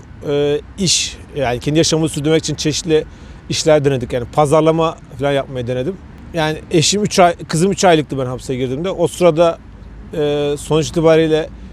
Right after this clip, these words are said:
hiçbir yere başvurduğunuz zaman, e, başvurular kesinlikle kabul alınmıyordu. Yani dolayısıyla eşim koleje başvurmuştu. Şartlar uymasına rağmen milliyetinden gelen uyarıyla, e, işe alınması müsaade edilmedi.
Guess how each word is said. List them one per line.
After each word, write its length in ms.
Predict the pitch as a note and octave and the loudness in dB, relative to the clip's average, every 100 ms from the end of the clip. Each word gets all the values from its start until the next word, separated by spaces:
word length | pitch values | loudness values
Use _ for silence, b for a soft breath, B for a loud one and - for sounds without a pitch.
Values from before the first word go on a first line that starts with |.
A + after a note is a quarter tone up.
| - | -8
hiçbir 300 | F3 D3 F3 | -4 -2 4
yere 220 | F3+ E3+ | 4 6
başvurduğunuz 480 | D#3 D3+ E3 D#3+ D3+ | 2 0 -4 -4 -4
zaman, 300 | C#3+ D3+ G3 - - - - - - - - - | -4 -4 -6 -10 -20 -20 -20 -20 -20 -18 -14 -4
e, 280 | D3+ D3 C#3 | 0 2 4
başvurular 420 | E3 - E3 D#3+ | 2 2 0 0
kesinlikle 280 | D3+ D#3 D#3 | -2 -4 0
kabul 240 | D#3 D3+ | 2 4
alınmıyordu. 540 | E3+ E3 A#2 A2 F#3 C#3+ - | 4 4 -2 -2 -6 -8 -6
Yani 180 | C3+ C#3 | -4 0
dolayısıyla 520 | D3 C#3+ D3+ D3+ D#3+ - B B B B - | 0 0 0 0 -2 -8 B B B B -2
eşim 240 | D3+ F3 | 0 2
koleje 420 | - E3 E3 F3+ | 4 6 6 4
başvurmuştu. 680 | D#3 C#3+ C#3 C3 - F3+ F#3 - - - | 2 2 -2 -8 -8 -6 -8 -8 -20 -10
Şartlar 380 | - D#3+ E3 E3 | -2 -2 0 0
uymasına 400 | D#3+ D#3 E3+ D3 | 0 0 2 2
rağmen 300 | C3 C3 - - - - - D#3+ | 0 -2 -6 -12 -20 -20 -16 -8
milliyetinden 680 | C#3 D3 D#3 D3+ D#3 D3+ | -2 2 2 0 -2 0
gelen 140 | D3+ D#3 | 2 2
uyarıyla, 560 | D3 D3 D3+ C3+ E3 - - - - - - - - - | 4 4 4 2 -2 -6 -20 -20 -20 -20 -20 -20 -18 -12
e, 140 | B2+ | -8
işe 280 | C#3 E3 D#3 | -4 0 2
alınması 400 | C#3+ C#3+ C3+ C#3 | 2 0 -2 -4
müsaade 300 | - C3+ C3+ | 0 0 0
edilmedi. 480 | C#3+ C#3 G#2 D#3+ | -2 -2 -4 -8